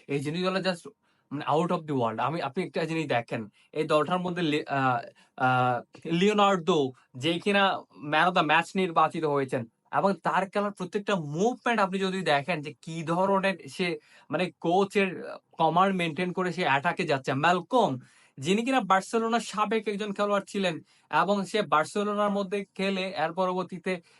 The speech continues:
ইউরোপিয়ান, আহ, স্টেজ ছেড়ে সে চলে যায় এবং এখন সে আল হিলালের হয়ে খেলতেছে। তার যে গোলটা এবং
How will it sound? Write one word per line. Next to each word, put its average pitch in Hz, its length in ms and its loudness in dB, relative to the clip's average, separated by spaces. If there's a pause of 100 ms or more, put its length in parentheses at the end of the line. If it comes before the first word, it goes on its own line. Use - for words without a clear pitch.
(120)
ইউরোপিয়ান, 185 640 0 (180)
আহ, 139 320 2
স্টেজ 190 420 -2
ছেড়ে 190 160 0
সে 185 120 -4
চলে 214 340 2
যায় 117 240 -2 (320)
এবং 180 380 0 (360)
এখন 175 320 0
সে 196 160 2
আল 165 160 4
হিলালের 190 380 2
হয়ে 180 200 0
খেলতেছে। 156 640 -6 (340)
তার 156 280 4
যে 190 100 0
গোলটা 165 720 0 (400)
এবং 185 360 2